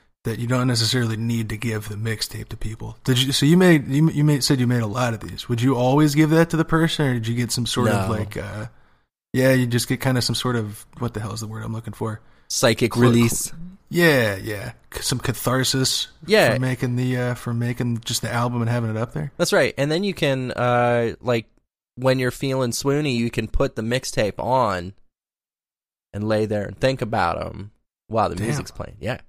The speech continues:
Speaker 1: Damn. That's some sweet shit, man.
Speaker 2: Yeah,
Speaker 1: That's
Speaker 2: it's
Speaker 1: pretty, that's pretty sweet. <laughs>
Speaker 2: It's pretty good.
Speaker 1: Yeah. Other question, like, did, so the songs, did you just pick stuff that reminded you of them, or was it songs that you listened to together?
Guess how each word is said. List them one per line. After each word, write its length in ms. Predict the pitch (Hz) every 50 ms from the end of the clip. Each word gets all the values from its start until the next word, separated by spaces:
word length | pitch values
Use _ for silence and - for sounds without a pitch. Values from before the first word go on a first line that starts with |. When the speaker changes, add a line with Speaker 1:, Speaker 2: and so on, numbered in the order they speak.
| _ _ _ _ _ _ _ _ _ _ _ _ _ -
Speaker 1:
Damn. 280 | 120 123 139 135 113 - - _ _ _ _ -
That's 180 | - - 139 -
some 100 | 156 139
sweet 340 | - - - 190 214 208
shit, 320 | - - - 123 104 - -
man. 200 | 104 110 107 117
Speaker 2:
Yeah, 240 | 180 247 - - -
Speaker 1:
That's 140 | - 226 131 -
Speaker 2:
it's 60 | -
Speaker 1:
pretty, 220 | - 170 170 151 123 - - -
that's 220 | 208 226 220 -
pretty 240 | - - 202 202 185
sweet. 360 | 160 - - 190 185 156 117 - - - - - -
<laughs> 220 | - 117 - - -
Speaker 2:
It's 160 | 147 - -
pretty 220 | - 156 156 - 160
good. 320 | 151 170 - 156 123 98 - - - - - - - - - - - -
Speaker 1:
Yeah. 300 | - 143 143 139 110 104 - - - - _ _ _ _ _ _ -
Other 200 | 190 214 220 185
question, 540 | - - 151 131 123 113 - - 127 127 120
like, 160 | 131 120 120
did, 180 | 123 143 127 127
so 160 | - - 139
the 100 | 127 123
songs, 500 | - - - 151 160 160 151 139 127 110
did 80 | 113 117
you 60 | 123
just 160 | 127 120 -
pick 200 | - 165 147 -
stuff 280 | - - 143 143 - -
that 100 | 123 -
reminded 580 | 120 117 120 110 113 131 147 156 160 165 147
you 140 | 151 160 160
of 120 | 156 143
them, 300 | 131 143 151 151 147 143
or 100 | 131 120
was 160 | 107 117 113 110
it 100 | - -
songs 320 | - - 120 120 123 120 110
that 60 | 113
you 120 | 110 107 107
listened 400 | 113 117 120 123 - 127 123 117
to 100 | - 127 120
together? 640 | 120 113 120 117 117 123 120 123 120 120 117 -